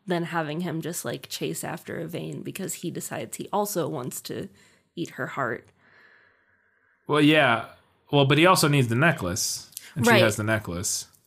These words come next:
Speaker 1: Um,
Speaker 2: But, yeah, he also does, he also is like, "I could be king forever," so,
Speaker 1: Yeah.
Speaker 2: yeah.
Speaker 1: So in the book, it creates more of, like, uh,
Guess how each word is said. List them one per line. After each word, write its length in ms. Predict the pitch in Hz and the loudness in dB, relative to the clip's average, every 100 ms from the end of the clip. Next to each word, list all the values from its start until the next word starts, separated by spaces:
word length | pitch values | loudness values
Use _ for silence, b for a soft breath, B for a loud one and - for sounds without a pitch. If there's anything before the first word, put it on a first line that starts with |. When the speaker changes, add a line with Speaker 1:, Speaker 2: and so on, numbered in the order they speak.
| - | 0
Speaker 1:
Um, 560 | 214 180 123 170 208 185 | 2 2 0 -4 -4 4
Speaker 2:
But, 340 | 147 104 - 147 | 4 4 0 2
yeah, 200 | 135 107 | 4 6
he 100 | 147 | 6
also 300 | 139 135 120 | 6 6 6
does, 300 | 123 120 113 | 6 6 6
he 200 | 117 131 | 6 6
also 340 | 123 120 107 | 6 4 4
is 180 | 104 101 | 4 4
like, 400 | 101 98 98 - b b b b - | 2 2 0 -6 b b b b -8
"I 100 | 87 | -6
could 140 | 90 | -6
be 100 | 87 90 | -8 -4
king 260 | 104 104 | 0 0
forever," 560 | 104 131 147 110 92 87 | 0 2 2 2 -4 -4
so, 200 | - 90 | -4 0
Speaker 1:
Yeah. 280 | 190 71 98 | 0 -2 -6
Speaker 2:
yeah. 20 | - b b b b b | -8 b b b b b
Speaker 1:
So 240 | - 240 | 2 4
in 160 | 233 240 | 6 4
the 80 | 240 | 4
book, 280 | 262 269 269 | 6 4 4
it 180 | 220 - | -2 0
creates 580 | - 208 196 190 190 208 | 0 4 4 4 0 0
more 260 | 190 190 | 4 6
of, 200 | 180 175 180 | 4 2 0
like, 460 | 175 170 175 - - | 2 2 -2 -8 -2
uh, 520 | 156 120 120 170 | 0 0 0 -2